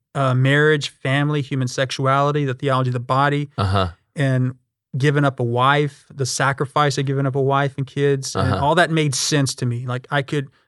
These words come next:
Speaker 1: not that it made it easy, but I could understand it better.
Speaker 2: Mm-hmm.
Speaker 1: But it was the leaving the coaching that was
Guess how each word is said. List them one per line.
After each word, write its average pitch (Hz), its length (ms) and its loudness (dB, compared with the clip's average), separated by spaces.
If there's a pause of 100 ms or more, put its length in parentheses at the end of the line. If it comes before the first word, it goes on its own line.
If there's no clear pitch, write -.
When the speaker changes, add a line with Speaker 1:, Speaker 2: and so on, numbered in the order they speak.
Speaker 1:
not 180 120 2
that 214 100 6
it 196 40 2
made 190 160 6
it 170 140 0
easy, 170 380 2
but 147 220 -2
I 156 120 2
could 151 240 -2
understand 143 680 0
it 139 120 -12
better. 127 360 -4 (440)
Speaker 2:
Mm-hmm. 104 260 0 (220)
Speaker 1:
But 139 220 2
it 139 100 -6
was 147 200 2
the 139 100 -2
leaving 143 560 0
the 135 100 -6
coaching 131 540 -6 (720)
that 127 140 -4
was 127 340 -4